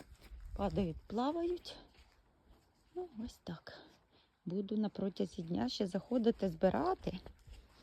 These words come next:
От. Понападали. Навіть ось темно-синя, така фіолетова. От. Фіолетова миска. І то в неї падають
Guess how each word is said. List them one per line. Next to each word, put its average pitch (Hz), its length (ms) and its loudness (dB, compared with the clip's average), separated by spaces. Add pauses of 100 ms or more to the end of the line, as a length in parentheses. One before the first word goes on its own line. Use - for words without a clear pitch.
(520)
От. 180 360 -4 (1040)
Понападали. 202 680 4
Навіть 202 340 0
ось 196 200 -2 (440)
темно-синя, 202 720 2
така 180 360 -2 (240)
фіолетова. 165 600 -2 (760)
От. 165 320 -10 (800)
Фіолетова 165 600 -6 (200)
миска. 294 400 -2 (440)
І 208 80 -4
то 254 180 2
в 254 60 4
неї 214 280 6
падають 175 640 2